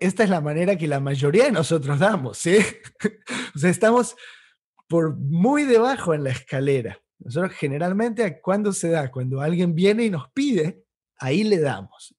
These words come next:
Y nos sentimos bien todavía, ¿sí? Eh, y, y está muy bien.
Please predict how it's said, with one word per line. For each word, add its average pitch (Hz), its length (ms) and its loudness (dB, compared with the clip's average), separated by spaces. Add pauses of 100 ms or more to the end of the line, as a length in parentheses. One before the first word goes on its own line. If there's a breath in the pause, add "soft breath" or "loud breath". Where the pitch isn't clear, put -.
Y 120 180 -6
nos 135 160 -2
sentimos 143 540 -4
bien 143 440 0
todavía, 127 460 -6
¿sí? 170 300 -4 (380 loud breath)
Eh, 120 540 -6
y, - 60 -8
y - 20 -6
está 143 180 -4
muy 147 160 -2
bien. 185 320 0